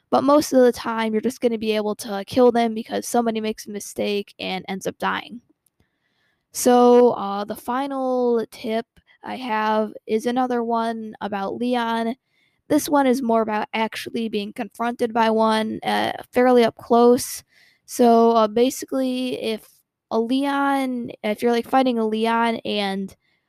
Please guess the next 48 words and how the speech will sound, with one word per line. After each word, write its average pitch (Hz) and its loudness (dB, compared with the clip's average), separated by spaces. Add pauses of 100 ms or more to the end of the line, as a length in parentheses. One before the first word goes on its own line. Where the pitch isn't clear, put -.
(320)
uh, 202 4
he 269 2
isn't, 277 2
like, 226 -2 (240)
right, 226 2
right 233 2
on 233 0
top 233 -2
of 220 -2
you, 226 6
like, 202 -4
I'm 208 -8
talking, 208 -6
like, 190 -8
a 202 -10
full 226 2
damage 214 -4
bull 214 2
shot 208 -2
on 208 -6
top 214 -4
of 214 -4
you, 214 4
um, 196 -6 (560)
what 254 4
you 294 4
can 240 -2
do, 226 2
like, 226 6
y-, 294 -2
y-, - -6 (120)
just, 320 -12
like, - -8
half 247 -4
a 240 -8
tile, 226 -2
a 214 -2
tile 214 -2
distance 214 -6
away, 202 -2
you 202 -4
can 196 -14
do 202 4
this. 240 0 (420)
Uh, 208 2
when 233 0
he's 254 2
attacking, 277 -2